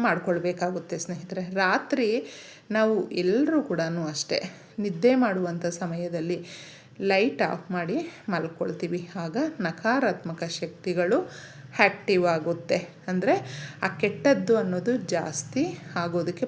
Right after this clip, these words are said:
ಪ್ರಾರಂಭ ಆಗುತ್ತೆ. ಆಗೇನಾಗುತ್ತೆ ಅಂದ್ರೆ ಅದನ್ನೆಲ್ಲವೂ ತೆಗೆಯುವಂಥ ಕೆಲಸ ಇದು ಮಾಡುತ್ತೆ.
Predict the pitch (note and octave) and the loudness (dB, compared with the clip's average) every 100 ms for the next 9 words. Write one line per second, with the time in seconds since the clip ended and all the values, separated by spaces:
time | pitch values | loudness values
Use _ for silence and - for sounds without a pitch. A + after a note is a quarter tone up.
0 | - F3 E3 E3 E3 D3+ D#3+ - - - | -2 -2 0 -4 -4 -4 -6 -6 -6 -2
1 | G#3 G#3 B3 A#3 G3+ F3 E3 D#3+ F3 F3+ | 2 4 4 2 2 -2 -4 -6 -6 0
2 | D#4 - - - - - G3 F#3+ C4+ C#4 | 0 -2 -14 -18 -16 0 2 4 4 4
3 | G#3+ E3+ F3 E3 D#3+ G3+ G4+ - - - | 2 2 2 2 2 2 0 -4 -16 -4
4 | - G#3 A3+ C#4 G#3 E3+ E3 E3+ - F3 | 4 4 6 2 2 0 -4 -4 -2 -2
5 | F3+ D4 C4+ A3+ A#3 F#3 D#3+ D#3 D#3+ - | 0 0 0 0 0 2 0 -2 -4 -4
6 | F#3 | -4